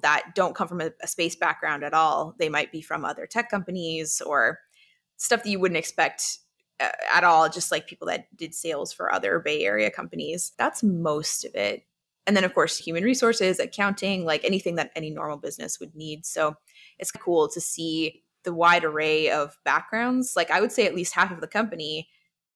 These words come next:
doesn't have a traditional space job that you might think of when you think of things like rocket scientist or planetary scientist,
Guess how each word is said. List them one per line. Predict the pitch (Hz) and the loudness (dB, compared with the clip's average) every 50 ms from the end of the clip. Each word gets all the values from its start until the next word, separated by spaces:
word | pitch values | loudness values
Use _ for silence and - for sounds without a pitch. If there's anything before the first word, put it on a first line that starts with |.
| _ _ _ _ _ _ _ _ _ _ _ _ _ _ _ _ _ - 185 - | _ _ _ _ _ _ _ _ _ _ _ _ _ _ _ _ _ -14 -2 4
doesn't | - 220 233 233 254 - 220 | 6 6 6 6 4 2 2
have | 220 196 185 180 175 | 4 4 4 4 4
a | - | 0
traditional | - - 185 196 220 247 - - 175 156 | -4 0 2 4 4 4 2 0 -4 -4
space | - - - - 254 262 262 247 - - | -4 -6 -4 0 2 2 2 2 0 -2
job | - - 170 160 156 156 156 165 | -2 0 2 4 6 4 4 4
that | 175 160 - - | 2 0 0 -2
you | 180 175 | -4 -2
might | 170 156 - - _ - | -2 -2 -2 -2 _ -2
think | 240 226 220 - | 0 0 2 2
of | 160 156 160 160 | 2 2 2 -2
when | 160 | -6
you | 156 165 | -6 -6
think | - 156 156 - | -6 -8 -8 -8
of | 156 156 - | -8 -12 -10
things | - 147 143 147 - 190 | -8 -10 -8 -6 -4 -4
like | 202 208 - | -4 -4 -2
rocket | - 392 349 254 - - - | 0 0 0 0 0 -4 -6
scientist | - - - - 139 - - - 196 - - 165 - - - - - | -4 -4 -4 -4 -4 -6 -8 -6 -4 -2 -2 -2 -2 -4 -6 -6 -4
or | 156 156 160 156 151 156 160 - _ _ _ _ _ _ _ _ _ _ _ | 0 2 4 4 4 2 0 -2 _ _ _ _ _ _ _ _ _ _ _
planetary | 339 349 247 196 190 - 175 165 156 143 156 | 0 0 2 0 0 2 2 2 2 0 -2
scientist, | - - 156 147 - - 180 - - - - - - - | -2 -2 -2 -2 -4 -4 -6 -8 -8 -6 -6 -6 -8 -10